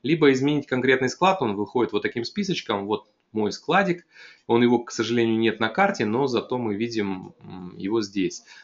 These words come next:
Мы здесь отображаем всю информацию, которая забита в складе, и вы можете показать её. Она у нас по умолчанию в свёрнутом вот таком виде, потому что информации может быть много. Я видел, заполняют и добавляют очень много полей,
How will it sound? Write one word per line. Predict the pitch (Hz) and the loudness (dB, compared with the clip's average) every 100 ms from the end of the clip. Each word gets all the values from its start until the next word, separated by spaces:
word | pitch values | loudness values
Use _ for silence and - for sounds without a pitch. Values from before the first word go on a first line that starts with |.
| _ | _
Мы | 127 | 2
здесь | 143 147 | 4 2
отображаем | 143 135 143 139 135 | 2 2 4 4 2
всю | - 147 | 0 -2
информацию, | 131 131 131 123 - | 2 4 4 2 0
которая | 117 113 113 | -4 2 2
забита | 107 120 120 110 | 2 0 0 -4
в | - | -6
складе, | - 190 175 117 | 0 0 2 2
и | |
вы | 110 | 2
можете | 113 107 - | 0 -2 -6
показать | - - 110 131 175 | -6 -2 0 2 0
её. | 123 110 | 2 2
Она | 127 | 2
у | 120 | 2
нас | 107 | 0
по | - | -2
умолчанию | 117 120 120 120 101 | 2 2 2 0 -2
в | - | -6
свёрнутом | 113 107 98 98 95 | -4 -2 -4 -10 -10
вот | 98 | -12
таком | - 113 | -8 -4
виде, | 180 185 | -2 -2
потому | 170 120 120 | -4 -4 -4
что | 120 | -4
информации | 113 120 120 117 110 | 0 0 0 0 -4
может | 113 107 107 | -4 -4 -6
быть | 107 117 | -10 -4
много. | 117 110 101 95 - - _ | -2 -2 -2 -8 -12 -20 _
Я | 107 120 | 2 4
видел, | 123 107 | 4 2
заполняют | 107 117 117 123 110 - | 0 0 2 2 2 0
и | |
добавляют | 104 110 107 110 104 120 | -4 -2 0 2 2 0
очень | - 110 | -2 -4
много | 107 101 101 | -2 -2 -2
полей, | 110 113 151 151 | 0 4 4 2